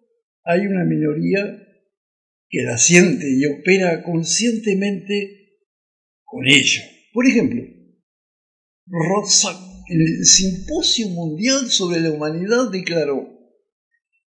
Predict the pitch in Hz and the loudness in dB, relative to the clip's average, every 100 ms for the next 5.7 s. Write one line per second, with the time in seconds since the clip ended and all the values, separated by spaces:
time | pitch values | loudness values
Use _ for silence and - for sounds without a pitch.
0 | - 117 120 135 - 151 180 240 - 196 | -12 -8 -4 -6 -4 0 2 2 0 -10
1 | 190 202 190 180 160 - 196 196 - 220 | -8 -8 -6 -6 -8 -10 -10 -6 -4 -2
2 | 214 202 180 - - 240 233 208 208 208 | -2 -2 -4 -4 -2 -2 -2 -4 -6 -8
3 | - _ _ _ _ _ - 208 214 226 | -20 _ _ _ _ _ -8 -4 -2 0
4 | 233 190 - - 233 262 - 226 226 - | -2 -2 -6 -2 2 2 4 2 2 0
5 | - 202 226 277 - 147 | -2 -2 -2 -2 -2 -6